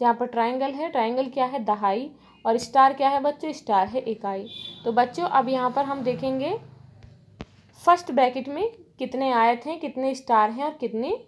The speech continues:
ट्रायंगल हैं। तो यहाँ पर बच्चों आयत हैं दो, यानी कि दो यहाँ पर हैं और दो यहाँ पर हैं। दो और दो कितने होते हैं? चार।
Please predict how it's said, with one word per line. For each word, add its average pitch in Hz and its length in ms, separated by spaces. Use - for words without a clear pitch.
ट्रायंगल 247 400
हैं। 196 240
तो 247 80
यहाँ 247 220
पर 285 160
बच्चों 285 380
आयत 262 380
हैं 330 240
दो, 202 340
यानी 247 280
कि 349 220
दो 240 260
यहाँ 269 300
पर 262 160
हैं 330 160
और 330 180
दो 240 160
यहाँ 233 280
पर 254 140
हैं। 269 200
दो 262 140
और 285 160
दो 302 140
कितने 302 280
होते 302 260
हैं? 339 240
चार। 208 480